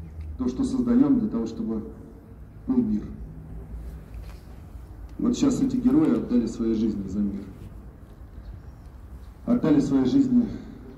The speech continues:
за обеспечение безопасности страны. По сути, это тоже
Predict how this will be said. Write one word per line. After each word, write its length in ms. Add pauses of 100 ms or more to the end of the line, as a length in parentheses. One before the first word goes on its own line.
(880)
за 220
обеспечение 760 (1120)
безопасности 680
страны. 400 (960)
По 100
сути, 420 (1300)
это 180
тоже 420